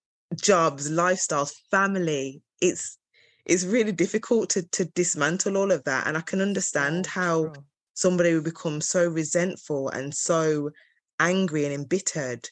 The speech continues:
Speaker 1: because, "Actually, I can't get out of this situation." Well, that's how you feel. Everybody's got a choice. We can always get out when we choose to. But it feels like because of all the things that we've got intertwined in the marriage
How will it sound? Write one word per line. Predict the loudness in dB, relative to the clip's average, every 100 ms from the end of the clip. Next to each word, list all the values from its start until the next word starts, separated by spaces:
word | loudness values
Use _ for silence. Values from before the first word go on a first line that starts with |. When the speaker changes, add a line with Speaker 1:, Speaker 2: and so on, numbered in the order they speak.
| _
Speaker 1:
because, | -8 -2 0 2 0 -6 -8 _ _ _ _ _ _ _ _ -2
"Actually, | 0 0 0 0
I |
can't | 2 0 2
get | 2
out | 0
of | -2
this | -6
situation." | -6 -2 0 0 0 -2 0
Well, | -2
that's | 0
how | -2
you | -2
feel. | -2 0 0
Everybody's | 0 0 -2 -2
got | -6
a |
choice. | -6 -4 -4 -4
We | -8
can | -6
always | -4 -4
get | -4 -4
out | -2 -6 -8
when | -8
we | -8
choose | -8 -6 -6
to. | -6 -6
But | -4 -4
it | -4
feels | 0 0 0 -2
like | -4 -6 -10 -12
because | -10 -4 -2
of | 0
all | -2
the | -2 -4
things | -4 -6 -6
that | -6
we've | -6 -4
got | -4 -4 -8 -20 -20 _ _ _ _ -2
intertwined | 0 0 -2 -4 -2 -2 -2
in | -4
the | -4
marriage | -4 -2 -4 -6 -10 -14